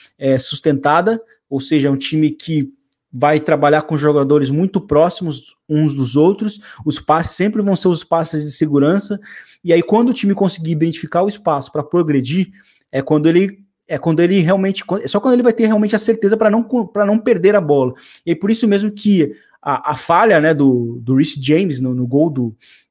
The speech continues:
do, do, do Leicester, ele, ela, ela, ela surpreende, porque o Chelsea dificilmente vai arriscar um passe,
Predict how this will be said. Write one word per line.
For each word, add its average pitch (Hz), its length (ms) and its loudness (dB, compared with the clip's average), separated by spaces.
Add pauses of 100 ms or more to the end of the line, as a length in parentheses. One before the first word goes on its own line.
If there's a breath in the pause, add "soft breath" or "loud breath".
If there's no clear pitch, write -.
do, 120 320 -6
do, 117 260 -4
do 120 140 -4
Leicester, 170 500 0
ele, 170 460 0
ela, 160 180 0
ela, 160 220 0
ela 165 500 0
surpreende, 170 540 0
porque 135 240 -4
o 156 120 -2
Chelsea 175 300 -2
dificilmente 202 640 -2
vai 180 140 2
arriscar 170 260 0
um 170 60 -4
passe, 175 480 -2